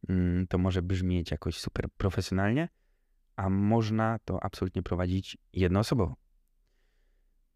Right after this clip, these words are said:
Daj znać, jak się podobał dzisiejszy odcinek i czy w najbliższym czasie również mamy wracać do tych social mediów, e, też w aspekcie na przykład psychologicznym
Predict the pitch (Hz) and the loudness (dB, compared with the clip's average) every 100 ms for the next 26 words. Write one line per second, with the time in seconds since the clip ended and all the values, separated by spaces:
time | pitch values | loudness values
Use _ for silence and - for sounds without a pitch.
0 | _ _ _ - 110 113 117 113 - - | _ _ _ -2 4 6 4 2 -2 -14
1 | _ - 98 - 104 101 104 101 - 110 | _ -8 -4 0 0 2 2 0 -4 -4
2 | - - 123 143 - - _ _ _ _ | -4 -6 -4 -4 -6 -18 _ _ _ _
3 | 110 101 98 98 95 95 95 95 95 _ | 0 2 4 4 2 2 2 0 -4 _
4 | _ - - - 92 92 90 - _ _ | _ -14 -4 2 4 4 2 -4 _ _
5 | _ - - _ - 90 92 95 95 92 | _ -20 -20 _ -2 2 2 2 0 -2
6 | 90 90 87 98 95 87 85 - _ _ | -2 -2 0 2 2 2 -2 -8 _ _
7 | _ - 87 85 85 90 - 87 82 76 | _ -2 0 2 2 0 0 -4 -4 -6
8 | - - - 87 113 120 - - _ _ | -6 -8 -4 0 2 0 -2 -16 _ _
9 | - 90 85 80 85 - - _ - 90 | -2 2 2 2 -2 -6 -14 _ -2 -2
10 | - - - - 87 92 - 85 - 82 | -2 -6 -6 -2 0 0 -2 -4 -4 -2
11 | 110 117 95 101 - 90 85 | 2 4 4 0 -2 -2 -2